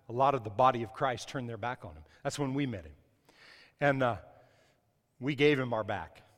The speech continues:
Amen? And we, we, we helped him, and we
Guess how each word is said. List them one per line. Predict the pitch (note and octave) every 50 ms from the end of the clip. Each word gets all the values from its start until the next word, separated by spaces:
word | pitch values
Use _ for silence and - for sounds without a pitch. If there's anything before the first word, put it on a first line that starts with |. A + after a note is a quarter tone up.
| _ _ _ _ _ - B2+
Amen? | B2+ C3+ C3+ C#3+ C#3 - _ _ _ _ - - - _ _ -
And | A#2+ A#2+
we, | C3 C#3+ D3+ C#3 A#2 - -
we, | C3+ C3+ C#3+ C3+ B2+
we | B2+ B2 C3+ C3 A#2+
helped | G2+ - D#3+ D#3 D3+ - -
him, | B2+ A#2+ A#2 A#2
and | A2 A2+ A#2+
we | B2+ C3+ C3